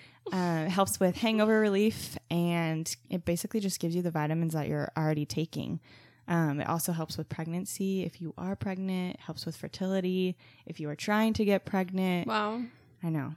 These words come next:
Speaker 1: There are so many different kinds of cocktails. A lot of them are the same vitamins. We just mix them to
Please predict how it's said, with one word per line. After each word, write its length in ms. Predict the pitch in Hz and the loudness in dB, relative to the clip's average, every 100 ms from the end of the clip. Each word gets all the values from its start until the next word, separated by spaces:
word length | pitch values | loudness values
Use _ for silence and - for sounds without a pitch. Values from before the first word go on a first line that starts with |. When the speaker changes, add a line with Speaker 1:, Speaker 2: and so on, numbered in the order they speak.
| - | -2
Speaker 1:
There 180 | 180 180 | 2 4
are 60 | |
so 680 | 190 - 202 180 180 180 180 - _ _ _ - | 2 2 4 6 6 2 0 -6 _ _ _ -4
many 320 | 165 165 170 | 0 0 0
different 460 | 160 160 170 160 - _ - | -4 -4 -6 -6 -12 _ -12
kinds 400 | - 160 160 156 | -4 -2 -2 -4
of 100 | 151 | -6
cocktails. 460 | - 156 - 190 190 | -4 -4 0 0 2
A 60 | 202 | 4
lot 220 | 202 220 | 8 8
of 60 | 240 | 8
them 140 | 247 | 6
are 180 | 165 180 | 8 6
the 100 | 190 | 6
same 280 | 180 175 175 | 4 2 2
vitamins. 680 | 160 151 175 202 226 240 190 | 2 0 2 2 2 0 0
We 120 | 170 | 0
just 260 | 165 160 170 | 0 -2 -2
mix 260 | 156 - | -4 -4
them 180 | 175 165 | -6 -8
to 420 | - 170 160 156 | -8 -6 -4 -4